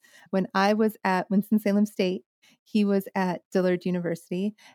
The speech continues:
and he had a blog, and he had a Twitter feed that was full of just awesome gems about marketing H B C Us. That's not what we're gonna talk about today, although we do tangentially touch on that po-, topic.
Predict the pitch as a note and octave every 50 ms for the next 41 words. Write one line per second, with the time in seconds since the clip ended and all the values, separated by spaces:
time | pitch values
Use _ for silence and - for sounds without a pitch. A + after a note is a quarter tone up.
0 | _ _ G#3 G3+ F#3+ F#3+ F#3 F3+ F3+ F3+ - A3 G#3 F#3 F#3 G3 F#3+ F#3 F3+ -
1 | G#3+ G#3+ G#3+ - - G3 F#3+ F#3 F#3 F#3 F#3+ G3+ A3 A3 A3 F#3+ F#3 F#3 F#3 G#3
2 | G3 G3 F3+ F#3+ F#3+ F#3 F#3 F#3 F#3 F3+ G#3 - _ _ _ - G3 F#3+ F#3 F#3
3 | F#3+ F#3 F3 F3 F3 F3 - _ _ - - B3+ B3 A#3+ A#3+ A#3 A3+ A#3 - -
4 | C4+ C4 B3 A#3+ A#3+ A#3 A#3 A3+ A3 _ G3+ - - F#3+ F3+ - - _ - B3
5 | A#3+ A3 A3+ G#3 F#3+ - - F#3+ F#3 - - - G3 G3+ G3+ G3+ - G3+ G3 F#3
6 | - F3+ F3+ F3 F3 F3 - - - E3+ - F3+ F3+ F3 F3 _ F#3 F#3 F3+ F3+
7 | F3 F3+ F3 _ _ - - _ _ G3+ G3 - - - G3 F#3 - - F#3 F3+
8 | - - - _ _ _ _ _ _ _ _ _ - G#3+ - - A#3+ A3+ B3 B3+
9 | C#4 C#4+ - C4+ C4 C#4 C4+ C4+ C4 - A3+ G#3 _ - G#3 G3+ - - - G3
10 | F#3+ G#3+ A3+ A3+ G#3+ A3 G#3+ F#3+ G3+ F#3+ - G3+ G3+ - - G#3 G3 G3+ - G#3
11 | G3 G3+ G3+ - A3 G#3 F#3+ F3+ F3+ - - F3 - - E3+ D#3 D3+ D#3+ - _
12 | _ - - _ _ - F#3 F3 _ - G#3 A#3+